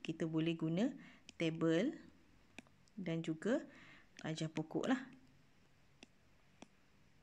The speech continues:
Okey, tapi kalau multiple more than, okey, maksudnya, uh, lebih besar daripada dua kali,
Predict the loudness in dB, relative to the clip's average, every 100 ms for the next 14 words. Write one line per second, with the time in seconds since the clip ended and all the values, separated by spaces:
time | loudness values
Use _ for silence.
0 | -20 -20 -20 -20 -20 -20 -18 -6 -6 -2
1 | -4 -6 -12 -20 -20 -14 -4 0 2 2
2 | 4 4 2 2 -2 0 2 4 4 2
3 | 0 0 2 2 2 4 2 0 -2 -12
4 | -12 -12 -12 -20 -20 -20 -20 -20 -20 -20
5 | -20 -20 -20 -20 -10 -10 -6 -6 -6 -8
6 | -18 -20 -20 -20 -20 -8 -6 -4 -4 0
7 | 2 2 0 -4 -2 0 0 0 0 -2
8 | 0 0 0 -2 -2 0 0 2 2 0